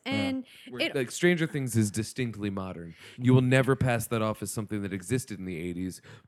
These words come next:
Speaker 3: but it tickles my penchant for things that are
Speaker 1: Mm-hmm.
Speaker 3: eighties tinged.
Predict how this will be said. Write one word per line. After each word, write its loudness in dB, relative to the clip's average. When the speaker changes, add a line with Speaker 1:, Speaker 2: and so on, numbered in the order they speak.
Speaker 3:
but 6
it -6
tickles -4
my -2
penchant -4
for 0
things -4
that 0
are 0
Speaker 1:
Mm-hmm. -4
Speaker 3:
eighties -2
tinged. -6